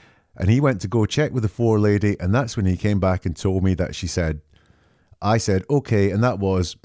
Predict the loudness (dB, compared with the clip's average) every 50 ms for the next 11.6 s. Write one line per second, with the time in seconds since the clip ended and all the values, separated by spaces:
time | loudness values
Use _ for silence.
0 | _ -6 -6 -4 -2 0 0 0 0 0 -2 -2 0 0 2 2 0 0 -2 _
1 | -8 -8 -8 -6 -6 -6 -4 -2 -4 -4 -6 -8 -12 _ -20 -20 _ _ _ _
2 | _ _ _ _ _ _ _ _ _ _ _ _ _ _ _ _ _ _ _ _
3 | _ _ _ _ _ _ _ _ _ _ _ _ _ _ _ _ _ -2 0 0
4 | 2 4 2 2 2 0 -4 -4 -2 0 0 0 0 0 0 0 0 0 0 0
5 | -2 -2 -2 -2 0 0 2 2 0 0 0 2 2 2 2 0 0 0 0 -2
6 | -2 -4 -2 -2 0 2 2 2 2 2 0 -2 -2 -4 -2 0 0 0 2 2
7 | 2 2 2 2 2 2 4 4 4 4 4 2 0 0 -2 0 0 2 0 0
8 | 0 -2 -6 -4 -2 0 2 2 2 2 0 0 0 0 0 0 0 0 -2 -2
9 | -2 -4 -4 -2 -2 -2 0 0 2 2 4 4 4 2 2 2 2 2 2 0
10 | 0 -2 -2 -4 -4 -4 -4 -2 -2 -2 -2 -2 -2 -4 -4 -2 -2 -2 0 0
11 | 0 0 0 -2 -2 0 2 2 2 2 2